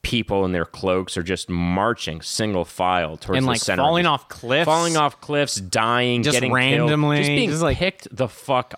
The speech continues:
Speaker 1: off.
Speaker 2: And you're like, "Okay, I'm just going through."
Speaker 1: Yep. And this is still more. There's, like, s-
Speaker 2: I don't think it ever registered for me when I was younger.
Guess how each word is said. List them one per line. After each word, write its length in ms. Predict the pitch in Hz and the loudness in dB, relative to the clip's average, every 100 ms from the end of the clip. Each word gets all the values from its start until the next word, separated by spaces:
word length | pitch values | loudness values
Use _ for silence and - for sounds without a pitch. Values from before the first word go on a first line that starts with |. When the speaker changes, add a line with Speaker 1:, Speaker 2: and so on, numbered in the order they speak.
| - | -4
Speaker 1:
off. 300 | 90 76 - | -2 -2 -4
Speaker 2:
And 100 | 123 | 0
you're 100 | 123 | 2
like, 140 | 127 196 | 2 2
"Okay, 400 | 254 247 226 214 | 2 2 4 4
I'm 140 | 202 | 2
just 200 | 196 - | -4 -2
going 300 | 214 202 202 | 2 2 2
through." 520 | 208 208 185 170 160 | 2 2 4 4 4
Speaker 1:
Yep. 220 | 131 160 131 - - - | 2 0 -6 -16 -20 -6
And 180 | 107 131 | -2 0
this 180 | 160 175 | 0 0
is 120 | - | 0
still 440 | - - 175 170 | -2 0 2 2
more. 260 | 170 165 139 | 2 2 2
There's, 180 | 110 107 | 2 0
like, 120 | 95 | 0
s- 60 | - | 0
Speaker 2:
I 100 | 254 | 2
don't 120 | 349 | 2
think 120 | 285 | 2
it 60 | 196 | 2
ever 140 | 147 | 2
registered 520 | 147 131 - - 107 | 2 0 -2 -2 -2
for 100 | - | -2
me 120 | 107 | 0
when 80 | 101 | 0
I 40 | 98 | 0
was 140 | 92 | 0
younger. 520 | 104 104 123 135 139 | 0 0 0 0 -2